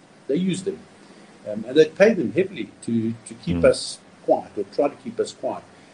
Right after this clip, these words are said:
Speaker 1: They got to the stage where there was one gentleman, Andres de Jager, who was employed by the Watsons to intimidate us, that I ended up going to, I heard he was in hospital.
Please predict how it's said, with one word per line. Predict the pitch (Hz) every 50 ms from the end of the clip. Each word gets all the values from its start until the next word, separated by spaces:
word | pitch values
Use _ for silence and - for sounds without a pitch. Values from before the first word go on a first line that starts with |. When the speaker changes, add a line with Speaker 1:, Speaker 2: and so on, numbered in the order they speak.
| - -
Speaker 1:
They | - 120
got | 120 160 170 -
to | - -
the | 139 139 143 139 139
stage | - - - 175 165 151 131 - -
where | 123 123 123 131 131 - -
there | 131 127
was | 117 110
one | 120 156 160 147 -
gentleman, | - - 131 - - 117 104 98 98
Andres | 104 113 120 120 120 117 - - - - - _ _ - -
de | - 113 110
Jager, | 117 120 127 120 107 101
who | 101 107 107
was | 107 101 107
employed | 107 104 - - - 139 131 117 98 - - - - - - - - _ _
by | - 123 - 107 107 104 101 107 104 113
the | 113 107
Watsons | 113 120 117 - - - 101 95 - - - -
to | 104
intimidate | 101 98 98 101 107 101 - 135 131 151 139 110 92 87 -
us, | - 120 127 - - - - - - - - _ _ -
that | 117 113
I | 120 123
ended | 123 135 131 131
up | 135 117 113 113
going | 117 127 139 135 - -
to, | 131 120
I | 113
heard | 113 127 135 127
he | 117 120 113
was | 110 110 120
in | 120 120
hospital. | 135 170 170 - - - 92